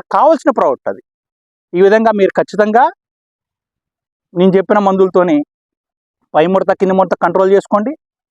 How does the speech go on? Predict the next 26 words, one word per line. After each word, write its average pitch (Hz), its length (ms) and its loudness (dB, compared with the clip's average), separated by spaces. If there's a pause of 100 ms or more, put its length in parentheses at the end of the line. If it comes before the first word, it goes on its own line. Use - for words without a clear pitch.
నల్లిని, 185 400 0
దోమని, 196 420 -2 (140)
ఎర్ర 165 140 0
నల్లిని 196 320 -2
కంట్రోల్ 196 300 0
చేసుకుంటే 196 420 0 (420)
అది 170 140 0
క్లియర్ 202 260 2
అయిపోయింది. 143 340 -2 (600)
మీరు 190 180 2
వేరు 190 240 4
వ్యవస్థ 208 320 0
పెరగటం 196 400 -2
కోసం 214 280 0 (380)
ఈ 190 120 2
రకంగా, 202 380 0 (340)
రకమైన 190 340 0
డోసులు 175 320 0
ఖచ్చితంగా 170 360 -2
వాడుకోండి. 151 440 -2 (480)
ఇలా 170 180 2
వాడుకుంటే 196 560 0 (680)
మన 135 280 -2
తోటని 220 520 -2 (520)
నీట్‌గా 208 480 0
చేసుకోవడానికి 180 680 0